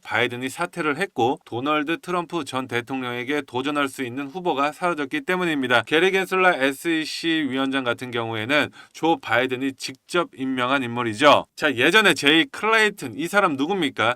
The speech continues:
제이 클레이튼은 공화당에서 트럼프가 직접 임명했던 에스이씨 위원장이었죠. 그럼 이분이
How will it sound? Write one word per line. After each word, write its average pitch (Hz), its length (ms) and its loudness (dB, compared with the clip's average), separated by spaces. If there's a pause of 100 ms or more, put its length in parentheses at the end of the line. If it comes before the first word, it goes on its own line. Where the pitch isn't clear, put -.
제이 202 240 6
클레이튼은 208 680 0
공화당에서 185 760 4
트럼프가 196 460 -2
직접 165 480 -2
임명했던 135 580 -2
에스이씨 151 640 -2
위원장이었죠. 151 880 2
그럼 202 180 2
이분이 196 480 0